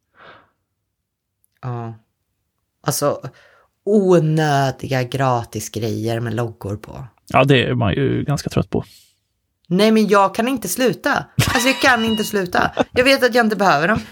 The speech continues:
Speaker 1: Jag vet att jag inte behöver en karta med mongo D B-stickers. Men alltså, låt mig dock säga att den kartan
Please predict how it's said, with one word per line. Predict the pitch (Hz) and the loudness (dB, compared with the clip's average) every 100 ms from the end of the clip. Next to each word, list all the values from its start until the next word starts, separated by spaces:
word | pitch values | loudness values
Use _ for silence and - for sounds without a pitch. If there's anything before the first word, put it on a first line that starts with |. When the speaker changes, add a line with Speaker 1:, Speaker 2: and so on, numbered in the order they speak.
| - | -2
Speaker 1:
Jag | 202 | 0
vet | 156 147 247 | 2 2 2
att | 247 | 2
jag | 311 | 2
inte | 247 | 2
behöver | 180 160 156 | 2 2 2
en | 151 | 0
karta | - 170 139 - | 2 4 4 2
med | 151 143 | 0 2
mongo | 143 139 | 0 0
D | 143 | -2
B-stickers. | 135 - 131 - 208 220 - - _ | -2 -4 -8 -4 -2 -2 -8 -20 _
Men | 240 240 | 2 4
alltså, | 233 226 208 - - | 4 2 0 -4 -8
låt | 135 143 147 | 2 4 4
mig | 175 165 | 2 2
dock | 151 143 | 2 2
säga | 147 120 | 0 2
att | 123 135 | 2 0
den | 139 | 0
kartan | 135 151 131 - 147 160 | 2 2 2 2 0 0